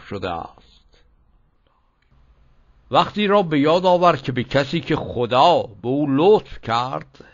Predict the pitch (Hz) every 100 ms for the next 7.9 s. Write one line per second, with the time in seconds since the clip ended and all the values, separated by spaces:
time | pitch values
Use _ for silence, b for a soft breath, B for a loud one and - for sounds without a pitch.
0 | b b b - 120 127 - 175 165 147
1 | 139 156 143 147 214 220 - - 113 113
2 | 98 123 185 185 - _ _ _ _ _
3 | _ _ _ 156 160 180 175 127 160 180
4 | - 160 165 147 135 120 147 123 - 110
5 | 98 - - _ _ _ _ - 107 -
6 | - - 117 113 147 190 185 - _ _
7 | 196 - 85 - - - - -